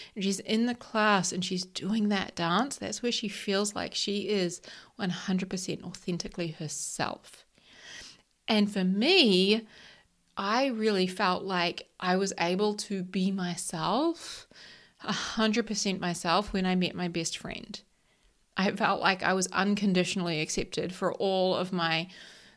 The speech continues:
like, strangeness and my weirdness and my quirkiness and my uniqueness and my amazingness and all of my meanness.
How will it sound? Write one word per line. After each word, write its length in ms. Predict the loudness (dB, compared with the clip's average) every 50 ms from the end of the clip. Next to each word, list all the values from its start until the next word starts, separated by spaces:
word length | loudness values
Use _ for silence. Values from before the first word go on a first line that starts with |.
| _ _
like, 220 | -6 -6 -6 -8 -12
strangeness 880 | -10 -10 -4 0 4 6 6 6 6 4 2 2 0 0 0 2 0 0
and 100 | -2 -2
my 140 | -2 -2 -4
weirdness 500 | 0 4 8 8 10 10 8 6 4 2
and 80 | -2
my 100 | -6 -6
quirkiness 680 | -8 -4 4 6 6 6 6 4 2 4 2 2 2 0
and 120 | -2 -2
my 100 | -2 -2
uniqueness 760 | -2 -2 -2 -2 2 4 4 4 4 4 0 0 0 0 -2
and 120 | -2 -2 -2
my 80 | 0
amazingness 640 | 0 2 2 2 4 2 4 2 2 2 2 0 0 -2
and 100 | 0 2
all 200 | 2 4 4 4
of 100 | 4 4
my 280 | 2 2 2 0 -4 -8 -14 -20 -20 _ _ _ _ _ _
meanness. 720 | 2 4 4 4 4 2 2 2 2 2 2 0 -2 -4